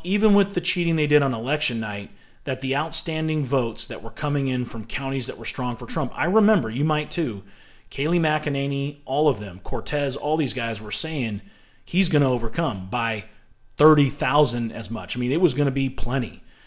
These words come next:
Kinda like Biden did miraculously overcome a over seven hundred thousand deficit in Pennsylvania. So what I think is they had the paper trail. There are bad ballots that kept coming in. And so, yeah, these red counties, and I watched 'em.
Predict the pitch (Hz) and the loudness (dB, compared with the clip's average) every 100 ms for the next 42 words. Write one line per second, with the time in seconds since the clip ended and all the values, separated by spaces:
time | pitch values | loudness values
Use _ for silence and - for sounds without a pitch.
0 | - - - 151 143 139 113 - 117 147 | -18 -8 -2 0 2 0 -2 -4 0 2
1 | 143 151 131 120 117 131 147 127 147 139 | 4 4 2 0 0 -2 0 0 2 2
2 | 135 131 127 135 117 117 117 113 120 117 | 4 2 0 -2 -2 0 2 2 0 -4
3 | 117 123 113 120 120 113 107 117 123 - | -4 -4 -4 -6 -4 -6 -6 -6 -4 -2
4 | 127 - - - - - - 113 131 123 | -4 -8 -18 -20 -20 -16 -8 -2 0 0
5 | 110 151 160 117 101 - - - - _ | 0 0 0 0 -6 -14 -20 -20 -20 _
6 | - - - 147 135 135 196 196 127 117 | -20 -10 2 4 4 4 2 0 -2 -2
7 | - - - 131 117 98 147 147 160 135 | -6 -16 -6 -4 -4 -2 -2 0 0 -2
8 | - 147 - 120 - 107 104 98 147 127 | 2 4 4 0 -4 -6 -6 0 2 2
9 | 101 123 131 131 120 113 107 - 107 - | 0 0 0 0 -2 -4 -4 -6 -8 -6
10 | 95 - - 127 117 85 85 101 139 139 | -6 -6 -6 -6 -6 -8 -8 -4 -2 -2
11 | 113 117 123 143 160 - 170 139 107 123 | -2 -4 0 2 2 2 0 0 -2 0
12 | 165 196 226 - 87 | 2 4 2 0 -6